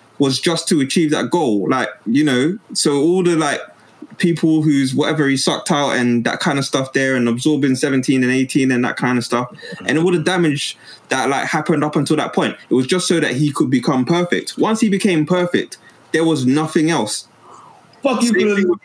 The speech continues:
Speaker 1: Kaz. When Kaz became the ultimate being, there was nothing else. So it's like, what is the point of you, be-, like, you know, what's the point of the story at that point? Like, what is the point? Because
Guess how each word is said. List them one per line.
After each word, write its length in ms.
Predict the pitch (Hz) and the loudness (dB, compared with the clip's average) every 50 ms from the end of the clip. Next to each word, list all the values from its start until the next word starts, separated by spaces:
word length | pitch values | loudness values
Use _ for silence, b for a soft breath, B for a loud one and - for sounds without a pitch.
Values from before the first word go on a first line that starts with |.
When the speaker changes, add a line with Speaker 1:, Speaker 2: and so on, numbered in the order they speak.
| - - 190 | -2 -2 0
Speaker 1:
Kaz. 200 | 151 117 104 156 | 0 0 0 0
When 140 | 180 196 | 0 0
Kaz 240 | - 220 208 196 180 | 0 0 0 0 -2
became 320 | 165 170 - 202 185 180 160 | -2 0 0 2 2 2 2
the 80 | 156 - | 0 0
ultimate 400 | 165 160 156 151 156 156 - 135 | -2 -2 -2 -2 -2 0 0 2
being, 360 | 165 175 143 113 117 117 117 - | 2 2 2 2 0 0 0 -2
there 120 | 147 135 | 0 0
was 200 | 135 131 123 127 | 0 0 0 0
nothing 460 | 127 131 143 147 151 - - 139 143 | 0 0 0 0 -2 -4 -4 -2 -2
else. 320 | 151 131 107 143 - - - B B B B B B B | 0 -2 -2 -4 -8 -10 -14 B B B B B B B
So 300 | B - - 156 151 139 | B 0 0 2 2 2
it's 160 | - 285 226 | 0 0 0
like, 220 | 202 165 143 110 120 | 0 0 0 0 2
what 220 | 139 175 190 165 | 2 2 0 0
is 80 | 175 165 | 0 0
the 100 | 175 170 | -2 -2
point 280 | - - 185 170 151 | 0 0 0 0 0
of 140 | 147 139 135 143 | 0 -2 0 0
you, 160 | 160 156 147 | 0 0 0
be-, 180 | 143 139 147 147 - - - | 0 -2 -2 -4 -4 -4 -2
like, 240 | 131 127 127 - | -2 -2 0 0
you 80 | 131 151 | 0 0
know, 160 | 147 131 120 | 2 0 0
what's 180 | 127 165 170 - | 0 0 -2 -2
the 100 | - 170 | -4 -4
point 280 | - - 180 165 131 | -2 0 0 0 0
of 260 | 113 147 135 131 135 - - - b b b b b | 0 0 0 -2 -4 -6 -12 -20 b b b b b
the 80 | - 110 | -2 -2
story 640 | - - - - 170 175 170 151 123 107 104 120 156 - _ - - _ _ _ - - _ _ _ _ _ _ _ _ - | -2 -2 0 0 2 2 2 2 2 2 2 0 -2 -6 _ -20 -20 _ _ _ -20 -20 _ _ _ _ _ _ _ _ -4
at 220 | - 123 113 131 | -4 -2 0 0
that 200 | 139 113 - - | 0 -2 -2 -4
point? 160 | - - - 131 | -2 -2 0 0
Like, 140 | 131 110 120 | 0 0 0
what 120 | 156 147 | 0 0
is 80 | 151 151 | 0 0
the 80 | 160 | -2
point? 340 | 156 - - 156 123 98 - - - - - - - - | -2 0 0 0 0 -2 -4 -8 -18 -20 -20 -18 -8 -4
Because 480 | - - - 156 135 123 120 - - | -2 0 0 0 0 0 -2 -4 -10